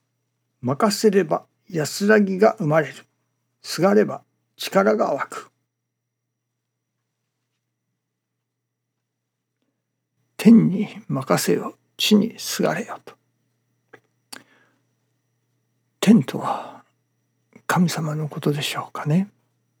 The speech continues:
天に任せよ。地にすがれよ。地とは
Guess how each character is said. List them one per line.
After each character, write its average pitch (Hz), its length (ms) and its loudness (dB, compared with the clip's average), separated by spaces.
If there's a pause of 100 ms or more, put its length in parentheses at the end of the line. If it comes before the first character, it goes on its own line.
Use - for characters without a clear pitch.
天 170 260 2
に 196 140 -8
任 180 340 -6
せ 247 80 -6
よ。 180 140 -10 (960)
地 - 200 0
に 208 200 4
す - 280 -8
が 208 140 -4
れ - 100 -8
よ。 - 180 -14 (480)
地 - 160 0
と 185 160 4
は - 160 -8